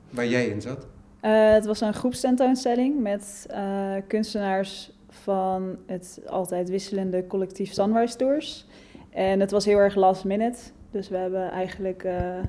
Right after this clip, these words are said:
Speaker 2: op het laatste moment een groep bij elkaar gevonden die wel zin had om iets, eh, om werken te laten zien.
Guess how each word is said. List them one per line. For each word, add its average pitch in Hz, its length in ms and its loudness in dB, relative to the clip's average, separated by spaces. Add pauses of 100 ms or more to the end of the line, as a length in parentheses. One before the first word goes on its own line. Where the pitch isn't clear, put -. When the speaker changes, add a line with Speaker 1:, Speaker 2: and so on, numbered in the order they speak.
(140)
Speaker 2:
op - 100 -16
het 196 120 -6
laatste 196 280 0
moment 190 400 -4 (200)
een 214 80 -6
groep 214 240 2
bij 190 120 4
elkaar 185 540 0
gevonden 185 600 -4
die 180 340 -6
wel 185 200 4
zin 208 200 6
had 208 220 2
om 202 160 0
iets, 202 280 -8
eh, 190 240 -2 (760)
om 196 160 -2
werken 208 300 4
te 202 100 2
laten 196 300 2
zien. 190 320 -4